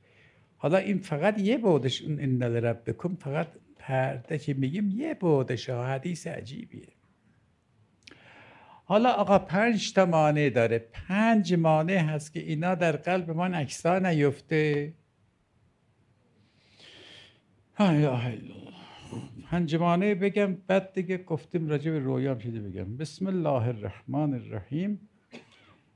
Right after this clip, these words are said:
میگه: «احدها نقصان صورتها.» آقا ببین، قدیم من نمی‌دونم آینه سازی چه صنعتی بوده. خب ما در این زمانی که قرار گرفتیم، صنعت خب خیلی مترقیه.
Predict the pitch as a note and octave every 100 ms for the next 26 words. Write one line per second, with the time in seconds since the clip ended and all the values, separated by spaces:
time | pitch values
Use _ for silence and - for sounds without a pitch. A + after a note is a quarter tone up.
0 | _ F3+ F#3 G3 F3 G#3 G3+ D#3+ E3+ D#3+
1 | D#3+ - F#3 G#3+ G#3 G#3+ E3+ E3+ E3+ C#3+
2 | C#3 D3+ G#3 A3+ G#3+ A3+ G#3 - F3+ F3
3 | E3+ G3 A3 G3+ G#3 G3+ G3 F#3 C#3 C3+
4 | C3+ C#3+ C#3+ C#3 C#3+ C3 C#3+ C3+ B2+ C#3
5 | G3+ G#3 G3 - - D#3+ D#3 D#3+ F#3+ G3+
6 | D3 B2 A2 G#2+ G#2 G2 - _ _ _
7 | _ - G3+ G3+ F3+ F#3+ F3 D#3+ D#3 F3+
8 | G3 F#3+ - E3+ D#3+ D3+ C#3+ C#3 C#3 B2+
9 | - G3+ G3 - - D3+ D3+ F3 - F3+
10 | - G#3 A3 F#3 C#3+ C3 A#2+ - B2 G2